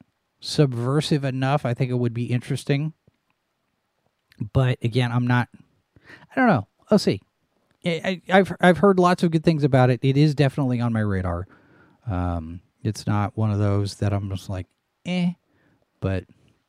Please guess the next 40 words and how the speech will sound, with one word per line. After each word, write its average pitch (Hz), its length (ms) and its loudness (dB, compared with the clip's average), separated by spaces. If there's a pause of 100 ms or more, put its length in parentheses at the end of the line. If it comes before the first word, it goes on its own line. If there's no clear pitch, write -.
(720)
Robert 117 300 -6
says 120 220 -4
it's 110 200 -10
the 113 100 -6
most 113 300 -4
thoughtful 135 380 -2
superhero 131 560 -4
show 120 240 -4
on 117 140 -4
T 123 200 -8
V 113 180 -6
so 104 260 -2
far. 87 460 -8
I, 131 280 0
I've 135 140 2
heard 170 460 0
that 82 300 -4 (180)
from 113 360 -4
a 120 60 -2
number 110 280 -2
of 104 80 -4
people. - 320 -4
And 170 200 6
I've 156 160 2
seen 214 400 -2
people 175 320 0
talking 160 360 -2
about 139 300 2
the, 120 300 2
the 127 140 2
lead, 139 400 2 (140)
uh, 123 200 2
what's 131 220 0
his 139 100 -2
name? 120 220 -2
Anthony, 127 640 -2 (1400)
Anthony 151 920 0
Starr, 208 1000 2
I 190 140 -8
think. 208 460 -2